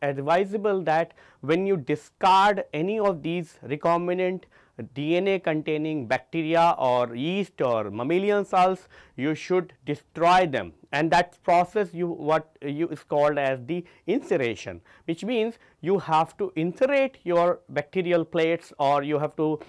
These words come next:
uh, de-, i-, inactivate the bacteria which is present in the culture media before you throw them into the sink for, so that it will go into the environment, but it should not, uh, contaminate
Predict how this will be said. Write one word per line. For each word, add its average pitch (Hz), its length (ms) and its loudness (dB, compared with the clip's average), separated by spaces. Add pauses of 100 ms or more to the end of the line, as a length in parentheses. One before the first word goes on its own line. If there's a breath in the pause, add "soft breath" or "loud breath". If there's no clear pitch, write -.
(240 loud breath)
uh, 135 400 6
de-, 202 340 -2
i-, 147 460 -4
inactivate 185 640 0 (140)
the 143 160 -6
bacteria 165 540 0
which 147 180 -8
is 151 140 -6
present 156 340 -2
in 156 140 -2
the 147 120 -2 (120)
culture 165 320 0
media 165 520 0 (340 soft breath)
before 226 340 4
you 202 240 0
throw 214 240 6
them 165 340 2 (300 soft breath)
into 156 420 0
the 160 240 2 (160)
sink 170 500 0
for, 156 400 2 (300 soft breath)
so 180 160 2
that 175 240 4
it 160 140 -4
will 156 120 2
go 156 240 6
into 151 240 0
the 147 140 4
environment, 139 580 2
but 147 180 -2
it - 180 -8
should 151 220 -6
not, 160 340 -2
uh, 135 40 -8 (140)
contaminate 165 920 -2